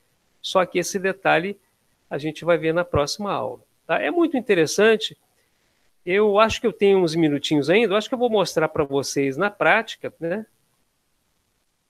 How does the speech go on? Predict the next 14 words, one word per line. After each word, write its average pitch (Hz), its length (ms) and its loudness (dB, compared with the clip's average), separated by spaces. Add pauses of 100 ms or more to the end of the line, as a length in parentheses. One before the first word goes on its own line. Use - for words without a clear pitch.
Acredito 156 680 -6
que, 143 880 -6 (500)
que 139 120 -6
alguns 127 520 -4
dos 123 220 -10
colegas 147 480 -2
se - 160 -6
lembram 143 680 -2 (1160)
que 147 100 -4
eu 143 60 2
falei 151 400 2
daquela 139 480 0
nossa 131 340 -4
aplicação 147 840 0